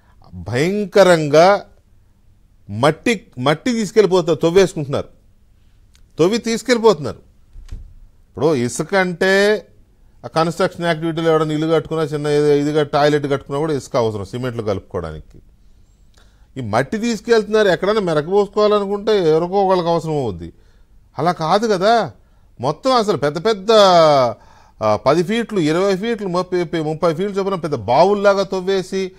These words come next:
ఆ, అది కూడా ఏదో, ఆ, అదేది మన కేజీఎఫ్ సినిమాలో బంగా-, గోల్డ్ మైన్‌లో గనక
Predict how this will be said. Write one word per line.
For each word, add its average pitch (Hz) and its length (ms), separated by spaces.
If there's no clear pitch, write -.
ఆ, 120 40
అది 135 300
కూడా 202 240
ఏదో, 165 680
ఆ, 98 60
అదేది 101 600
మన 123 160
కేజీఎఫ్ 190 480
సినిమాలో 180 420
బంగా-, 160 540
గోల్డ్ 170 340
మైన్‌లో 170 360
గనక 151 540